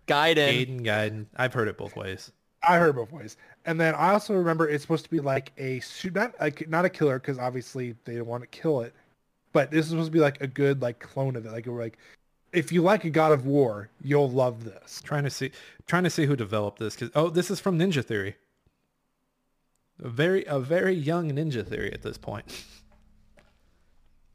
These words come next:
Speaker 3: I mean, of course, for two thousand seven, it looks great. I don't, the gameplay looks a little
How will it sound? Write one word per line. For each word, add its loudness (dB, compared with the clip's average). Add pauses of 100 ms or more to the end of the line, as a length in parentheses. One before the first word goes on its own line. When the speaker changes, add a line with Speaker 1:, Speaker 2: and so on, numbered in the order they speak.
(300)
Speaker 3:
I 4
mean, 6
of 0
course, 4
for 0 (280)
two 2
thousand 4
seven, -2
it -12
looks -6
great. -6 (1700)
I 0
don't, -2
the -6
gameplay 2
looks -2
a -8
little -2